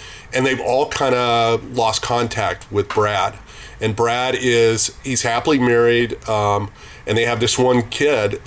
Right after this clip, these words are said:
but he's going through all these self-doubts about, um, where he should be in life and where, um, what, what, whether or not he's happy and whether or not he's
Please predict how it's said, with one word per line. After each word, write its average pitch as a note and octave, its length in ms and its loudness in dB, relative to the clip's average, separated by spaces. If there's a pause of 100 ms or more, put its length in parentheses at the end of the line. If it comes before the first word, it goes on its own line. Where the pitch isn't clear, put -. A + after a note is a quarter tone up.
but A2+ 280 0
he's A#2+ 440 0
going B2 280 2
through C3+ 180 2
all B2 100 4
these A#2+ 180 0
self-doubts G#2+ 720 0
about, G#2 460 0 (600)
um, G#2 420 0
where B2 400 4
he A#2+ 260 0
should - 280 0
be A2+ 140 0
in A2 80 4
life G2 480 0
and G#2+ 280 2
where, G#2+ 380 2 (520)
um, G2 480 0 (1500)
what, B2 140 -4 (120)
what, B2+ 280 -6
whether A#2+ 220 -4
or A2 40 -6 (100)
not G2+ 120 -6
he's A2 240 -10
happy G2+ 460 -6
and F#2+ 200 -10
whether G2+ 180 -6
or G2 60 -8
not F#2+ 220 -6
he's G2 640 -14